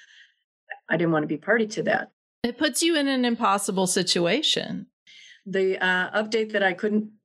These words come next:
Speaker 1: post, I can't, I can't go anywhere with it, but I wrote it, is about that whole thing about the pressure these public health officers in, in, uh, country, in communities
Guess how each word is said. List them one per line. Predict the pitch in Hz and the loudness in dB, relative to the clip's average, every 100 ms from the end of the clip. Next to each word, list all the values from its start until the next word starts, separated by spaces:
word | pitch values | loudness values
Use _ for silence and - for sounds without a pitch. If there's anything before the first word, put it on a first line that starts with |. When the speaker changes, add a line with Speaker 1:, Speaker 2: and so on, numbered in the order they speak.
| - | 0
Speaker 1:
post, | 165 190 - 170 | 2 2 0 -2
I | |
can't, | 156 180 170 - | 2 2 2 0
I | 165 | -6
can't | 160 165 160 | -2 -2 0
go | 175 | 2
anywhere | 170 156 151 | 2 2 2
with | 151 160 | 2 0
it, | 180 | 0
but | 170 | 2
I | 170 | 2
wrote | 180 156 | 2 2
it, | 175 - _ 247 | 0 -4 _ 2
is | 269 254 - | 4 2 -4
about | 254 285 339 226 - | -2 0 0 -2 -6
that | 196 175 175 | 0 0 0
whole | 202 180 180 196 - _ _ _ _ | -2 0 2 0 -4 _ _ _ _
thing | 254 302 226 | -2 0 0
about | 151 160 151 - | 0 2 0 -2
the | - | -8
pressure | - 285 349 - 165 - | -4 -2 0 0 0 0
these | 190 165 | -2 2
public | - 226 262 | 2 2 0
health | 196 180 185 - _ _ _ _ _ _ | 0 0 -2 -14 _ _ _ _ _ _
officers | 180 190 208 175 160 170 - - _ _ | 2 2 2 0 2 0 -4 -12 _ _
in, | 208 202 196 - | 0 0 0 0
in, | 196 190 185 | 0 2 2
uh, | 170 165 160 160 _ _ _ _ - 214 | 2 2 0 -4 _ _ _ _ -12 -6
country, | - 202 208 - | -2 0 2 2
in | 185 175 | 0 0
communities | - 190 196 214 220 226 226 | -2 0 2 2 2 0 -2